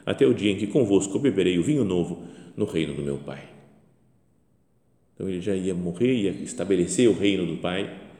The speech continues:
com a sua ressurreição. E fala: então, depois sim, nós vamos tomar um vinho novo. Mas no comecinho dessa descrição, fala assim: "Enquanto estavam comendo, Jesus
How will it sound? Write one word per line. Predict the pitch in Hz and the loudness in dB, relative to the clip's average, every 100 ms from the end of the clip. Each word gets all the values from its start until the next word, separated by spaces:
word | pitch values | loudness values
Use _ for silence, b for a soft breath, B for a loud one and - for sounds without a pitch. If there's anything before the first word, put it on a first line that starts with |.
| - - | -20 -14
com | |
a | 90 | -10
sua | - 85 | -6 -6
ressurreição. | 87 - 85 85 - - 147 147 B B B B _ _ | -6 -8 -6 -6 -4 -2 -2 -6 B B B B _ _
E | 104 | -12
fala: | - 95 | -8 -8
então, | 87 117 | -6 -4
depois | 104 - 147 - | -4 -2 -4 -4
sim, | - 98 | -6 -6
nós | 90 | -6
vamos | 101 107 - B B B - | -6 -8 -10 B B B -12
tomar | 90 107 | -8 -6
um | 104 | -6
vinho | 110 117 | -4 -4
novo. | 104 110 87 - - - - - - - _ _ _ _ _ _ _ b b b - | 0 0 0 -6 -12 -16 -20 -20 -20 -20 _ _ _ _ _ _ _ b b b -10
Mas | 165 | -6
no | 180 | -4
comecinho | 190 175 - 254 113 | 0 0 0 -2 -2
dessa | - 90 | -2 -4
descrição, | 90 - 80 - 104 - - - - - _ _ _ _ _ _ _ | -4 -8 -6 -4 -6 -8 -16 -20 -20 -20 _ _ _ _ _ _ _
fala | - 107 | -8 -6
assim: | 92 104 | -6 -8
"Enquanto | 95 - 185 123 | -6 -6 -4 -6
estavam | 92 - 98 101 | -6 -6 -6 -6
comendo, | - 151 202 220 - - B B B B - | -4 -2 0 -2 -6 -12 B B B B -4
Jesus | 123 110 104 - - | 0 2 2 0 -4